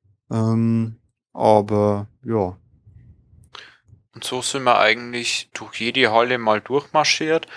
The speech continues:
Speaker 2: Ähm, auch wenn's bloß Waschmaschinen oder,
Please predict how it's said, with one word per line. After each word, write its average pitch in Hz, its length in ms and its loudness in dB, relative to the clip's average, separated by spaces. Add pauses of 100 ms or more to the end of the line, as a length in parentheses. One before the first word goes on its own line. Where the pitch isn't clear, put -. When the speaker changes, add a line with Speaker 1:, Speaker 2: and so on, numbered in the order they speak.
(420)
Speaker 2:
Ähm, 113 480 -2
auch 117 320 2
wenn's 113 280 2
bloß 110 680 -4 (120)
Waschmaschinen 113 1040 0
oder, 98 640 -2